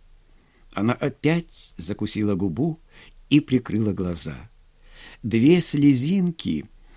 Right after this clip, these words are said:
выползли из-под ресниц и скатились, оставив дорожки в пушке.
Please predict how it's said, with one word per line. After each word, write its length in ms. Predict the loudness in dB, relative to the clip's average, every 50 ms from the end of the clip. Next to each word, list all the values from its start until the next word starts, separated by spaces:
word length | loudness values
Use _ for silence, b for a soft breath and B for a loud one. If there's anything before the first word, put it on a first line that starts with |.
| b b b b
выползли 1120 | -10 -6 0 2 2 2 2 2 0 2 2 2 2 0 0 0 0 0 0 0 -2 -6 -10 -6 -2
из-под 380 | -2 -2 0 0 -2 -2 0
ресниц 1000 | 0 0 0 0 0 0 2 2 4 2 2 -2 -6 -8 -8 -6 -6 -8 -10 -14 _ _ _
и 80 | -6 -4
скатились, 1000 | -4 -4 -4 -4 -8 -6 0 2 4 4 4 2 0 -2 -2 -2 -4 -4 -6 b b b b b -20 _ -8
оставив 600 | -6 -4 -4 -4 -4 -4 -4 -2 0 -2 -2 -2
дорожки 540 | -4 -4 -4 -4 -4 -6 -6 -6 -8 -10 -10
в 120 | -12 -10
пушке. 540 | -12 -10 -10 -10 -10 -8 -8 -10 -10 -10